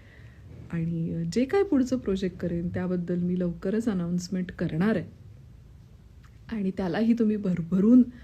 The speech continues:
प्रतिसाद द्याल, प्रेम द्याल, आशीर्वाद द्याल, अशी मला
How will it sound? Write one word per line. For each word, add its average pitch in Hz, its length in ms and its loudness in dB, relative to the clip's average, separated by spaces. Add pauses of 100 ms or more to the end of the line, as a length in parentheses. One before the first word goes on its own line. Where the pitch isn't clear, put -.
(400)
प्रतिसाद 240 540 0
द्याल, 180 400 -2 (220)
प्रेम 240 420 8
द्याल, 190 320 4 (1000)
आशीर्वाद 302 560 4
द्याल, 185 360 -2 (880)
अशी 214 220 -6
मला 214 180 -2